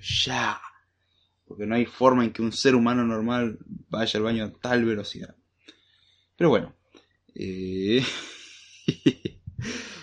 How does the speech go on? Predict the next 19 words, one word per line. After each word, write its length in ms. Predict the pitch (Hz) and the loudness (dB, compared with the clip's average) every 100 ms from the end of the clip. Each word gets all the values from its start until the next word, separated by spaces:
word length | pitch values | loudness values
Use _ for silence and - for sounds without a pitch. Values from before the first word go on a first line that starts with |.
| - - | -16 -8
vos, 320 | 98 101 98 | -2 0 2
vos 360 | 104 110 123 | 6 8 8
sabés 200 | 123 117 | 10 10
cómo 180 | 113 107 | 10 6
funciona 400 | 98 104 110 104 | 4 2 4 4
esa 160 | 98 104 | 4 4
lógica. 640 | 101 104 92 95 95 95 | 4 4 0 -2 -4 -6
Podemos 380 | - 101 110 110 | 2 6 6 8
irnos 240 | 113 107 101 | 8 6 2
a 20 | |
donde 360 | 98 98 92 | 0 0 -2
querramos 480 | 85 92 117 123 104 | -2 4 8 8 6
con 140 | 101 98 | 0 0
esa 180 | 98 | -2
<laughs> 20 | 95 | -4
lógica. 480 | - - - 123 _ _ _ _ _ _ _ _ _ _ | -6 -14 -10 -10 _ _ _ _ _ _ _ _ _ _
Pero 140 | - 127 | 2 6
bueno, 240 | 104 98 | 6 4
tiempo 1040 | 135 127 120 117 110 104 101 98 101 113 | 4 4 6 4 4 2 0 -6 -12 -18